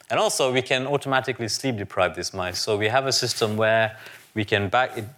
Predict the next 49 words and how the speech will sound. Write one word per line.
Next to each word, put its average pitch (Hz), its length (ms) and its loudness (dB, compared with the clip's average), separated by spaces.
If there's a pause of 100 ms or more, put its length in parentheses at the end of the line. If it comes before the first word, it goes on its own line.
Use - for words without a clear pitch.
(140)
the, 107 240 2
the 107 180 -8
cable 131 320 2
goes 110 240 2
back 113 280 0
to - 40 -8
the 98 80 -6
computer, 101 840 0
back 117 240 0
feeds, 110 220 0
and 110 100 0
we 117 80 0
can, 113 220 -2
when 113 200 0
the 113 80 0
animal 131 320 2
goes 117 300 0
into 107 100 0
a 101 40 4
certain, 117 360 -2
and 110 80 -4
we 110 80 0
can 107 140 -2
program 110 420 0
it, 95 140 -4 (400)
when 101 160 -4
the 107 80 2
animal 131 240 2
goes 120 240 0
into 107 80 -4
a 98 60 0
certain 107 280 0
phase 123 400 0
of 131 120 -2
sleep, - 480 -4 (280)
right, 147 300 0 (480)
we 110 100 -2
can 107 240 -2
then 117 520 0 (360)
shake - 540 -2 (160)
this, 110 360 0
uh, 101 220 2
platform, 92 640 -2 (1200)
right, 107 240 0
so 110 160 6
to 98 60 4
keep 101 280 -4
it 92 60 -4
awake, 90 460 -2